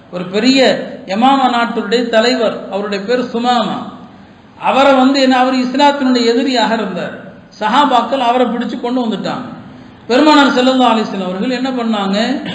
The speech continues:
பள்ளிவாசலுடைய ஒரு தூண்ல அவரை கட்டி வச்சுட்டாங்க. மஸ்ஜிது நபவியுடைய ஒரு தூண்ல அவரை கட்டி வச்சுட்டாங்க. யாரும் அவர்கிட்ட போய் இஸ்லாத்தை ஏத்துக்கன்னு சொல்லல,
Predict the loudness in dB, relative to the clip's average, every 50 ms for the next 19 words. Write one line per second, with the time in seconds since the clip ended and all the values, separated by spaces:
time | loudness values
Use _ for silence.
0 | -10 -12 -14 -14 -4 0 0 2 4 4 4 4 4 4 2 0 2 2 2 2
1 | 2 0 -2 0 0 2 2 4 4 2 2 0 -2 -2 -2 -4 -4 -4 -6 -6
2 | -8 -10 -10 -12 -12 -10 -10 -10 -10 -8 -6 -4 -2 0 2 2 2 2 2 2
3 | 0 0 -2 -2 0 2 2 0 0 -2 -6 -10 -12 -12 -8 -2 0 2 2 2
4 | 2 2 4 6 6 6 6 6 4 4 2 0 0 0 -2 -2 -2 -4 -4 -4
5 | -6 -8 -8 -8 -10 -10 -10 -12 -16 -18 -20 -20 -20 -20 -20 -20 -20 -16 -6 0
6 | 2 4 4 6 6 6 6 6 4 4 4 2 2 0 -2 -2 -2 -2 -2 -4
7 | -4 -4 -4 -2 -2 -2 -2 -4 -4 -4 -4 -4 -6 -6 -6 -4 -4 -4 -4 -4
8 | -4 -4 -4 -6 -8 -10